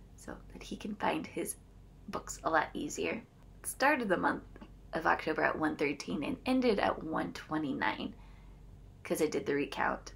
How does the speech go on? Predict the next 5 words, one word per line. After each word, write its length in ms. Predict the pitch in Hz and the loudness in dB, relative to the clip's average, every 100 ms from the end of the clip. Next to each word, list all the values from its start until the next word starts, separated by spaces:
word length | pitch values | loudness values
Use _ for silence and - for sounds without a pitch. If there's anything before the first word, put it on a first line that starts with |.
| - - - | -16 -16 -10
and 340 | 208 101 - - - - - | -8 -6 -6 -10 -18 -20 -2
added 500 | 202 220 226 226 220 - - - - | 2 2 2 0 -6 -14 -16 -16 -6
whatever 480 | 185 180 175 180 175 | 0 2 2 0 -2
new 380 | - 151 160 151 | -4 -8 -4 -2
books 600 | 147 151 - - - - | 0 -2 -2 -10 -12 -14